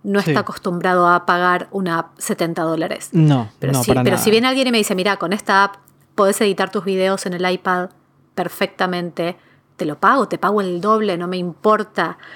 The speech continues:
Speaker 1: Este
Speaker 2: Pero ¿no te gustaría tener treinta días de prueba para
Speaker 1: Ex-, exactamente.
Speaker 2: ¿No?
Speaker 1: O, eh, o por lo menos una masa crítica de reseñas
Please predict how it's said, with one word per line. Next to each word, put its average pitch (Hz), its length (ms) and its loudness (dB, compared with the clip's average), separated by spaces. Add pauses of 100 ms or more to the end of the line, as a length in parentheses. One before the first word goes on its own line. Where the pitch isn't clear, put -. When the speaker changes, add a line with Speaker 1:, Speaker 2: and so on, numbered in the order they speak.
(280)
Speaker 1:
Este 180 680 0 (440)
Speaker 2:
Pero 156 120 4
¿no 170 120 4
te 190 80 6
gustaría 170 320 2
tener 165 240 -2
treinta 156 320 -2
días 147 160 -2
de 143 100 -2
prueba 143 300 0
para 135 300 -2
Speaker 1:
Ex-, 123 100 -8
exactamente. 214 960 -2
Speaker 2:
¿No? 143 360 -6
Speaker 1:
O, 262 480 4 (120)
eh, 190 360 2 (360)
o 240 140 0
por 320 100 4
lo 277 100 2
menos 262 280 2
una 262 160 4
masa 254 300 2
crítica 240 500 0
de 196 100 0
reseñas 214 1040 -2